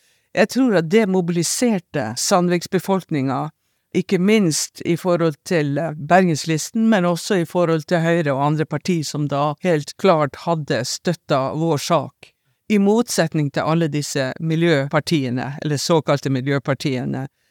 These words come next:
S V, M D G, men også Venstre og A P og S P-representantene i bystyret. Det er en skuffelse og en skam for en velger som alltid har stemt på venstrepartiene,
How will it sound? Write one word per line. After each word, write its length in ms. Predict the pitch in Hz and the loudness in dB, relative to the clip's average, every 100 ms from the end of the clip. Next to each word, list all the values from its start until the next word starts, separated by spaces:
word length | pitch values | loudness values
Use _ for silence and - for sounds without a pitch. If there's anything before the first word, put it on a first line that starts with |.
| _ - | _ -2
S 320 | 170 - 156 | 0 0 0
V, 300 | 156 143 151 _ _ - | 0 0 -4 _ _ 0
M 200 | 175 160 | 2 2
D 120 | 147 139 | 0 0
G, 440 | 151 151 147 151 - _ 151 | 0 0 0 -4 -10 _ -2
men 100 | 151 | 0
også 280 | 147 175 160 | 2 0 2
Venstre 760 | 165 160 - 170 156 147 151 - _ _ | 2 0 -4 -2 -2 -2 -4 -12 _ _
og 240 | 190 226 - | 2 4 4
A 200 | 175 175 | 4 2
P 460 | - 180 156 165 - _ | 0 0 0 -4 -8 _
og 340 | 170 170 165 - - | 0 0 0 -2 -4
S 180 | 175 - | -4 -4
P-representantene 1500 | - 156 147 143 143 151 151 - 156 151 147 139 - 135 - - | 0 0 0 -2 -6 -2 0 0 0 2 2 0 -4 -6 -6 -6
i 320 | 147 139 - 123 | -2 -2 -2 -2
bystyret. 640 | 165 143 - 131 120 - 127 - _ _ _ _ | 2 2 0 -4 -4 -4 -8 -12 _ _ _ _
Det 100 | 196 | 0
er 40 | 214 | 2
en 380 | 208 180 156 180 | 2 0 0 -2
skuffelse 680 | - 294 - 262 175 170 | 0 0 0 0 0 -2
og 80 | 156 | -2
en 100 | 156 | -2
skam 680 | - - 220 175 147 147 151 | -4 2 4 4 2 -4 -8
for 340 | - 175 143 | -2 0 0
en 460 | 131 139 143 139 120 160 | 0 -2 -2 -4 -2 2
velger 480 | 170 170 160 135 143 | 2 2 0 0 -2
som 220 | 156 139 | -2 0
alltid 280 | 160 - 151 | 0 -2 -6
har 60 | |
stemt 520 | - 175 147 135 - - | 0 0 0 -4 -10 -4
på 100 | 160 | 0
venstrepartiene, 920 | 175 - 170 151 180 143 135 - | 2 0 -2 0 0 0 0 -4